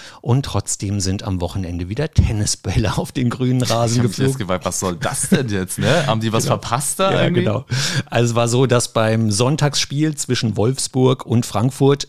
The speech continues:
Speaker 1: im Deutsche Bank Park in Frankfurt plötzlich nach der Pause Tennisbälle und Flummis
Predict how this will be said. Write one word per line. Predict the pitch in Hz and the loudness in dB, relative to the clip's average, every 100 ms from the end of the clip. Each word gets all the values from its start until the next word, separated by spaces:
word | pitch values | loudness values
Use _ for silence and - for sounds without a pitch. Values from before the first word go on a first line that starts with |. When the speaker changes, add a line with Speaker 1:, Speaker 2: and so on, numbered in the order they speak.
| _ | _
Speaker 1:
im | 131 139 147 | -2 0 0
Deutsche | 123 135 135 | -2 -2 -2
Bank | 120 131 - | -4 -4 -4
Park | 123 117 | -4 -4
in | - 110 | -4 -6
Frankfurt | - 107 - 147 - - | -4 -4 -2 -2 -2 -8
plötzlich | - 233 - - 110 - - | -2 -2 -2 -4 -4 -6 -6
nach | 127 104 | -2 -2
der | - 147 | 0 -4
Pause | - 95 110 131 151 - _ _ _ | -2 -2 0 -2 -2 -8 _ _ _
Tennisbälle | - 110 113 - 101 120 | 0 2 0 -2 -4 -4
und | 127 - | -8 -8
Flummis | - 113 107 90 - | -4 0 0 -2 -6